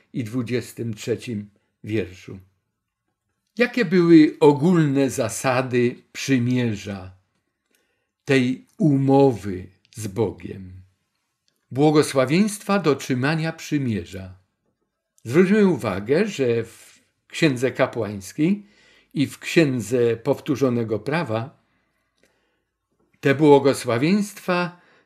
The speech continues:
zawierają się w trzynastu bądź czternastu tekstach. Gdy chodzi o konsekwencje złamania przymierza, tej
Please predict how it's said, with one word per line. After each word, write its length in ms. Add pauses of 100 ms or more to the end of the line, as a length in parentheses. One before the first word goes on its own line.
(100)
zawierają 760
się 300 (640)
w 160
trzynastu 760
bądź 420 (180)
czternastu 840
tekstach. 840 (840)
Gdy 220
chodzi 340
o 140
konsekwencje 1080
złamania 640
przymierza, 800 (920)
tej 380